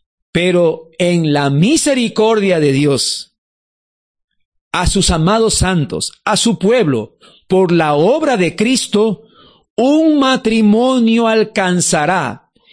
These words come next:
al final de la vida cristiana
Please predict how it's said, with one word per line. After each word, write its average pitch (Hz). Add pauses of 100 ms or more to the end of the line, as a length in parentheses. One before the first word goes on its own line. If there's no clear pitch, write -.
(260)
al 185
final 208
de 226
la 147
vida 247
cristiana 190